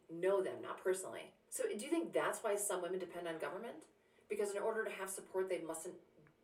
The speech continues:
be truly known? Perhaps they hide behind the notion that they're worthy of support, that they're a good person who's worth being saved, as long as it's by someone who doesn't know them. <laughs>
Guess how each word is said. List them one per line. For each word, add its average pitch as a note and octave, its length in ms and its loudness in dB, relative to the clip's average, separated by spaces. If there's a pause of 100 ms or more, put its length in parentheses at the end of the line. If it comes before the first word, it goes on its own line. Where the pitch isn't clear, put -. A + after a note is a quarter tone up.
(160)
be F3 120 -4
truly E3+ 480 0
known? D#3 260 0 (140)
Perhaps B4+ 300 2
they C4+ 100 2
hide A#3 200 0
behind G#3+ 200 -2
the F#3+ 80 2
notion F3+ 360 0
that E3 140 -2
they're E3 200 2 (240)
worthy G3 340 8
of - 140 -4
support, - 460 -6 (340)
that F#3+ 100 2
they're A3+ 200 4
a - 20 -6
good - 240 2
person - 360 -4 (120)
who's E3+ 200 -6
worth E3+ 220 -4
being D3+ 200 -6
saved, - 420 -2 (320)
as F#3+ 260 8
long G#3+ 280 8
as A#3 80 0
it's G#3 140 4
by G3+ 180 4
someone F#3 340 0
who F3+ 100 -4
doesn't E3 300 0
know D#3 180 0
them. - 160 -4 (680)
<laughs> - 60 -18